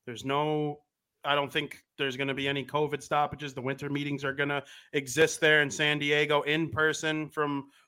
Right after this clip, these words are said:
what we've heard, and there'll be a t-, normal off season procedure. That probably means there's no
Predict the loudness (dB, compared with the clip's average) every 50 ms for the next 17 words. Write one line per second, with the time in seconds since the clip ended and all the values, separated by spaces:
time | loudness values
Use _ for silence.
0 | _ 2 2 2 2 2 0 -2 0 4 6 6 8 8 6 6 4 2 2 0
1 | -2 -4 -6 -6 -4 -4 -4 -2 -2 -2 -2 -4 -4 -8 -16 _ -20 -20 -16 -10
2 | -4 -2 2 2 2 2 2 2 4 4 4 2 0 -2 -8 -10 -10 -10 -10 -12
3 | -10 -10 -6 -2 -2 2 4 4 4 4 4 2 2 4 2 2 0 -2 -2 -4
4 | -4 -8 -12 -20 -20 -20 _ _ _ _ -4 -2 0 4 6 6 6 6 4